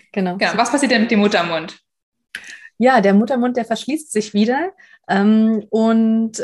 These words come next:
Speaker 1: wird auch wieder fester. Also wir haben dann eher wieder so ein knorpeliges Gefühl wie in der Nasenspitze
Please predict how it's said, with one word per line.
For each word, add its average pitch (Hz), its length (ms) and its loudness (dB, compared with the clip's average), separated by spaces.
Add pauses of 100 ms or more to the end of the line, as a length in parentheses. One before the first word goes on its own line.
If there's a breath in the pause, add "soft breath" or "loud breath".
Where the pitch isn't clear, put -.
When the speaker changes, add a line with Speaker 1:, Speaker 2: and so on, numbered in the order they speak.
(180)
Speaker 1:
wird 220 160 -6
auch 220 120 -10
wieder 220 160 -2
fester. 285 540 -4
Also 220 260 -4
wir 220 220 0
haben 226 180 0
dann 226 160 -2
eher 214 260 -4
wieder 220 220 -4
so 202 100 -6
ein 208 180 -4
knorpeliges 220 640 -6
Gefühl 226 320 -8
wie 214 100 0
in 202 80 0
der 208 100 0
Nasenspitze 226 720 -6